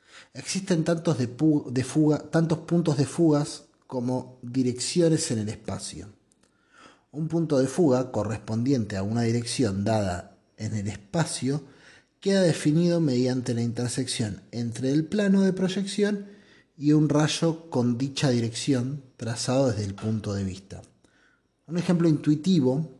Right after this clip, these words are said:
de punto de fuga es el lugar donde veríamos confluir los rieles de una vía rectilínea de tren dispuesta sobre un terreno plano infinito. O sea, vos ves el tren,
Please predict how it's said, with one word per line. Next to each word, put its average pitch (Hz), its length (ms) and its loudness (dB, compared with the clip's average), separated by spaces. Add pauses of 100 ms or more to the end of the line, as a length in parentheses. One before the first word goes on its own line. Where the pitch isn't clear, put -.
(100)
de 113 180 -4
punto 131 340 0
de 123 80 4
fuga 135 480 2
es 131 220 -2
el 143 80 2
lugar 139 360 4
donde 147 400 2
veríamos 147 580 4
confluir 131 680 2 (440)
los 123 300 2
rieles 139 560 4
de 117 140 4
una 127 520 0 (200)
vía 127 720 0 (320)
rectilínea 117 880 0
de 104 120 -4
tren 117 560 0
dispuesta 139 580 -2
sobre 113 500 -2
un 120 220 0
terreno 117 640 0
plano 113 420 0
infinito. 101 680 -4
O 95 60 -6
sea, 95 260 -6
vos 113 200 0
ves 117 200 -2
el 104 160 -4
tren, 98 320 -2